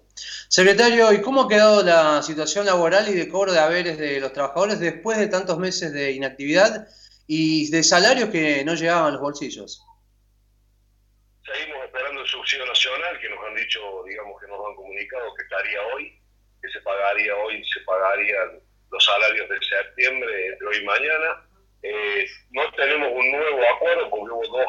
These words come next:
Speaker 2: acuerdos que se incumplieron en tiempo y forma. Eh, hay que, hay que hacer un nuevo acuerdo ahora para el, la, el tercer acuerdo, digámosle, y todavía realmente no estamos, no podemos,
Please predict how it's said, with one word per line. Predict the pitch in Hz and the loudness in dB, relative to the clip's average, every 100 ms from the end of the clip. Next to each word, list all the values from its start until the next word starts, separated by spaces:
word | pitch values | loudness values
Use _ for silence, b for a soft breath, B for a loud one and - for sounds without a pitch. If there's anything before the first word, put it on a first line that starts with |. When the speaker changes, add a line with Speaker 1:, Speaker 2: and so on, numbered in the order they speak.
| 110 | 2
Speaker 2:
acuerdos | 110 - - - 139 - - _ _ _ _ _ | 0 0 -4 -2 -4 -6 -10 _ _ _ _ _
que | - | -2
se | - 107 | 2 2
incumplieron | 110 104 113 131 135 120 107 | 2 -2 0 0 0 0 0
en | - | 0
tiempo | 117 107 | -2 -2
y | 107 | -8
forma. | 143 139 143 147 139 _ _ _ _ - | -4 -4 0 -2 -2 _ _ _ _ -6
Eh, | 101 107 101 95 95 104 | -4 -2 -2 0 4 4
hay | 104 | 4
que, | 110 110 104 | 0 2 2
hay | 117 | 2
que | 117 110 110 101 | 2 2 2 2
hacer | 101 127 | 2 2
un | 117 123 | 2 -2
nuevo | 160 147 120 | -4 -2 -2
acuerdo | 127 143 139 123 | -2 -4 -2 0
ahora | 120 135 - 151 - | 2 2 -2 -4 -2
para | 104 | -4
el, | - - | -4 -6
la, | 123 - 104 101 | -6 -4 -2 -2
el | - - | -2 -2
tercer | - - - - - | 2 2 4 2 2
acuerdo, | - - 117 - - - 110 - | -2 -8 -10 -12 -12 -14 -16 -6
digámosle, | 107 104 107 123 143 - _ _ _ _ | -6 -4 -4 -2 -4 -4 _ _ _ _
y | - | -14
todavía | - 156 - 127 - 135 | -4 0 4 4 2 2
realmente | 127 120 127 151 156 | 0 0 -2 -4 -6
no | 135 127 | -4 -4
estamos, | - 131 127 123 107 95 - - _ _ | 0 0 0 -2 -4 -2 -4 -6 _ _
no | - - | -6 0
podemos, | 143 147 160 156 - - - - | 2 2 2 2 4 2 -4 -18